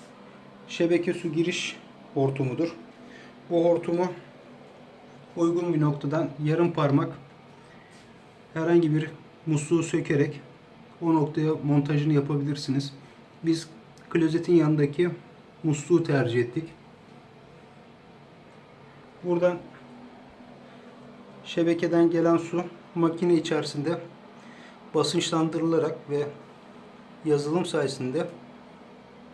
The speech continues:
çıkış noktası sağ taraftaki hortumdur. Bu hortumu da genelde bu işler için evin havlu panı sökülür. Islak zemin olarak banyo tercih edilir.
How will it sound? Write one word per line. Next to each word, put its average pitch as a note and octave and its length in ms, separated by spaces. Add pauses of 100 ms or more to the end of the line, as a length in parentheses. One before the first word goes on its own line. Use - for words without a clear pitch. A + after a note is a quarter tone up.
(1400)
çıkış F#3+ 360
noktası D#3 540 (560)
sağ E3 320
taraftaki C#3 600 (420)
hortumdur. C#3 500 (220)
Bu E3+ 140
hortumu D#3+ 360
da E3+ 140 (1800)
genelde E3+ 440
bu E3 80
işler E3 260
için E3+ 340 (1120)
evin D#3+ 360 (460)
havlu D#3+ 280
panı E3 280 (160)
sökülür. D3 680
Islak D3 300
zemin D3 220
olarak D3 380
banyo D3 280
tercih C#3+ 360
edilir. D#3+ 280